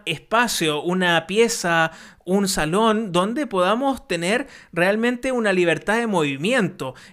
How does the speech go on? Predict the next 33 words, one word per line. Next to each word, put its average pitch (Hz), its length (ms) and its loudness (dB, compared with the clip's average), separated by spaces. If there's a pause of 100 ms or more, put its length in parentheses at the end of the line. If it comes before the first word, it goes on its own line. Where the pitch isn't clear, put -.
Eso 302 260 2
igual 262 380 2
ya 233 160 0
se 233 140 -4
está 220 240 -4
trabajando, 208 800 0
hay 190 120 0
diferentes 190 600 -2
empresas 190 540 -4
que 196 340 -4 (220)
nos 151 160 -4
ponen 185 420 2
ciertos 180 440 -4
trajes 202 680 0 (200)
y 202 260 -2
también 202 680 -2
con 180 200 -2
una 208 160 0
estructura 196 760 -2
para 156 200 2
que 151 100 -2
nos 147 140 -4
podamos 202 360 -2
mover, 175 560 -2
correr, 156 460 0
hacer 185 300 -2
lo 202 120 -4
que 160 140 -6
queramos, 156 520 2
volar, 151 540 4
quién 233 220 -2
sabe, 214 420 0
¿no? 220 240 0